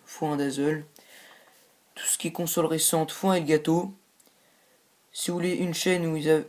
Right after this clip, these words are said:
euh, si vous avez, vous voulez faire une chaîne où il y aura que des gameplays, dépensez pas d'argent pour un Dazzle, puisque comme je vous l'ai dit tout à l'heure, ça servira à rien. Les gens vont vous dire que la qualité elle est pourrite. Vous serez obligé d'acheter un H D P V R ou un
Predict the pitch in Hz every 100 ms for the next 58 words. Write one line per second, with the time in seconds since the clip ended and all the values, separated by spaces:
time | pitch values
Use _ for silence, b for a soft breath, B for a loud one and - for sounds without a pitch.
0 | - - 143 139 - 160 165 160 151 156
1 | 147 139 165 156 165 165 - 180 160 147
2 | 143 135 147 143 147 180 156 147 160 151
3 | 165 160 - B B B B B B B
4 | _ - - - 147 151 147 151 151 165
5 | 160 147 160 151 147 147 143 147 151 156
6 | - - - 131 127 123 135 139 135 139
7 | 147 - 147 147 147 120 _ _ - -
8 | 143 135 131 131 135 143 160 B B B
9 | - 143 147 147 135 139 156 156 131 143
10 | 135 131 - 143 123 123 - 139 147 156
11 | - - _ - B B B B B B
12 | B B B _ _ - 143 - 160 151
13 | 165 165 160 160 160 156 - 196 165 170
14 | 165 143 139 143 156 - 190 190